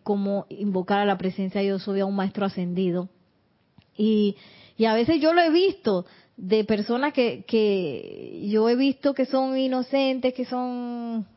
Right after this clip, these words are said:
lindas personas, pero por, por el ámbito en donde crecen, ¡prap!, terminan en, en cosas, claro, porque esas, eh, corrientes de energía, como dice aquí, eh,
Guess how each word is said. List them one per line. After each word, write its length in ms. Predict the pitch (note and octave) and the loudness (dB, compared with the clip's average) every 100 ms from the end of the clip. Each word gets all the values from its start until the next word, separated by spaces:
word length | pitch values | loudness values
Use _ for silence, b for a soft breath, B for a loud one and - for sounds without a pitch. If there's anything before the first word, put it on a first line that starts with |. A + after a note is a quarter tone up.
| _ | _
lindas 400 | A3 C4+ C4+ C4+ | -2 0 2 2
personas, 560 | A#3+ A#3 C4 B3+ B3+ B3+ | 0 0 -2 0 0 0
pero 160 | A3 | 0
por, 200 | G3+ G#3+ | 2 0
por 180 | G#3 G#3 | 0 0
el 160 | G3+ G#3+ | 2 2
ámbito 420 | C#4 D#4+ E4+ D#4 | 2 2 2 2
en 160 | C#4+ C4+ | 0 0
donde 380 | B3 A#3 A3 | -2 -2 -2
crecen, 560 | G3+ A#3+ C4 - C4 D#4+ - b b b _ | 0 0 2 0 -4 -6 -16 b b b _
¡prap!, 260 | E4+ F#4 - _ _ _ | 0 0 -2 _ _ _
terminan 560 | A3 G#3 A3 A3 A#3 | -2 0 0 0 0
en, 200 | A3 G3 | -2 -2
en 260 | G3 F3 G3 | -4 -4 -6
cosas, 440 | F#3 G3 G#3+ A#3 - B B B B B B _ - | -4 -2 0 -2 -4 B B B B B B _ -4
claro, 320 | A3 G3+ C#4 | 0 2 2
porque 260 | C#4 G#3+ G#3 | 2 0 0
esas, 340 | B3+ B3+ A3 B - - _ _ G#3+ | 2 0 -2 B -20 -20 _ _ 0
eh, 520 | G#3 F#3+ F3+ E3+ - - | 2 2 0 -4 -8 0
corrientes 720 | A3+ A3 B3+ D4 C#4 B3 C4 | 0 2 2 2 2 2 2
de 80 | A3+ | 2
energía, 500 | G3 G3 B3 B3 A#3+ | 0 -2 -2 0 0
como 220 | G#3+ G3 | -2 -2
dice 240 | G3 A#3+ | -2 0
aquí, 360 | A#3 - A#3+ B3+ B B B B B B | -2 0 -2 -2 B B B B B B
eh, 640 | - A3 G#3+ G#3 G3 F#3 | 2 4 4 4 2 0